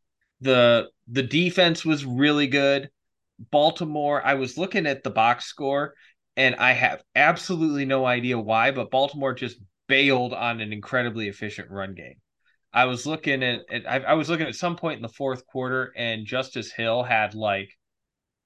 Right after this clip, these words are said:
fifty yards rushing on fi-, or, uh,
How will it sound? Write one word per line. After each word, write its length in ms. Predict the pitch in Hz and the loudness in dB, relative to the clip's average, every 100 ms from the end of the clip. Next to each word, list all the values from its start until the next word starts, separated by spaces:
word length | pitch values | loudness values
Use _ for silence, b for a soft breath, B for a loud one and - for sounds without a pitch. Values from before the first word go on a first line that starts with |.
| _ _ - | _ _ -2
fifty 300 | 160 160 151 | -2 0 -6
yards 540 | 143 127 123 123 117 | 2 4 4 2 -4
rushing 420 | 113 113 - 131 | -4 -4 -2 -6
on 300 | 131 110 104 | -2 -2 -2
fi-, 360 | 101 - 113 107 - | -6 -2 0 0 -2
or, 480 | 110 101 98 104 101 _ _ _ _ _ - | -2 -2 -4 -8 -16 _ _ _ _ _ -12
uh, 200 | 107 | -12